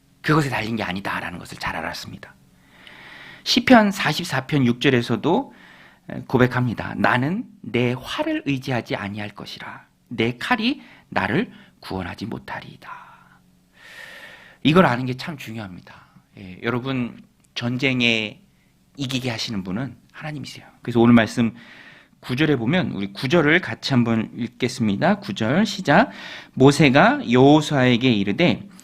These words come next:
"우리를 위하여 사람들을 택하여 나가서 아말렉과 싸우라. 내일 내가 하나님의 지팡이를 손에 잡고 산 꼭대기에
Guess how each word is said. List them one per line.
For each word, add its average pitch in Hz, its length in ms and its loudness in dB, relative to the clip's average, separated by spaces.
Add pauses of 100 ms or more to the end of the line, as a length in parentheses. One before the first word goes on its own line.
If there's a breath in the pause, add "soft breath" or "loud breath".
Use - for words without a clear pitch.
(160 loud breath)
"우리를 156 480 8
위하여 127 520 -2 (140 soft breath)
사람들을 139 640 0
택하여 185 760 -4
나가서 117 640 0 (120 loud breath)
아말렉과 117 720 0
싸우라. 165 640 -2 (560 loud breath)
내일 131 380 4
내가 123 320 2
하나님의 180 640 2
지팡이를 143 720 -2
손에 135 400 -4
잡고 - 580 -2 (160 loud breath)
산 - 420 -2
꼭대기에 175 760 0